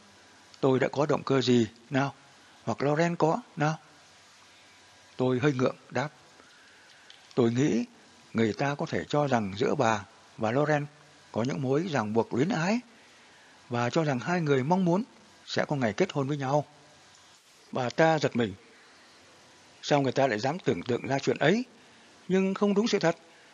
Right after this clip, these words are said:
Chúng tôi chưa bao giờ có một cuộc nói chuyện với nhau để ai đó có thể nghĩ tới những điều như thế.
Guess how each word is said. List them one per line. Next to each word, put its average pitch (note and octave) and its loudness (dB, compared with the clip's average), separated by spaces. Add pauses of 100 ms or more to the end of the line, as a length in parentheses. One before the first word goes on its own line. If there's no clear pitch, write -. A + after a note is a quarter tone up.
(160)
Chúng E3 0
tôi E3 4
chưa F3 4
bao G3 2
giờ D3+ 4
có F3+ 4
một G3 2
cuộc C#3+ 0
nói E3+ 0
chuyện - 0
với F#3+ 0
nhau G3 2 (360)
để A#2+ 0
ai D#3 0
đó D3 2 (220)
có F#3+ -2
thể C3+ 4
nghĩ E3+ 0
tới D3+ 0
những G#3+ -4
điều B2+ 2
như D#3+ 0
thế. D3+ 2